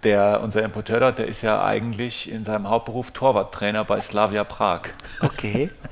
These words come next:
Speaker 1: <laughs> Und, äh, der Stepan. Und, äh, super Ty-, also total weininteressiert, Autodidakt
Speaker 2: Mhm.
Speaker 1: in der reinsten Form und hat einfach Spaß am Wein. Und das ist natürlich dann genau, äh, den Typ Händler, den ich suche. <laughs>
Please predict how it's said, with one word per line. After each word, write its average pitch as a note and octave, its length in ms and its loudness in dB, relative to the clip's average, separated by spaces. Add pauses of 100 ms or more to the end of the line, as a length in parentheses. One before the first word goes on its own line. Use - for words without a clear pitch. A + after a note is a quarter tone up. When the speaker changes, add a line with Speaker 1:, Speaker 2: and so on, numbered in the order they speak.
(120)
Speaker 1:
<laughs> C#4+ 600 2
Und, A2+ 300 4
äh, A2 260 6
der A2 100 4
Stepan. G#2+ 560 0
Und, G#2+ 320 -4
äh, A2 420 6 (360)
super E3+ 420 2
Ty-, - 200 0
also A#2 180 4
total C#3 320 2
weininteressiert, C#3+ 720 0 (560)
Autodidakt C3 840 4
Speaker 2:
Mhm. B2+ 480 -4
Speaker 1:
in A2+ 100 -6
der A#2 160 6
reinsten C#3+ 340 2
Form C#3 380 6 (560)
und A#2+ 180 2
hat A#2+ 100 2
einfach C#3 300 2
Spaß - 280 2
am D#3 120 -2
Wein. A#2+ 400 6
Und G#2+ 160 -2
das A2+ 100 2
ist - 60 -6
natürlich B2 240 -2
dann B2 180 0
genau, A#2+ 640 8
äh, A2+ 760 6
den A#2+ 480 -2
Typ - 280 -2 (180)
Händler, B2+ 380 4
den A#2 180 0
ich C3 100 -4
suche. - 340 -4 (100)
<laughs> G3 120 10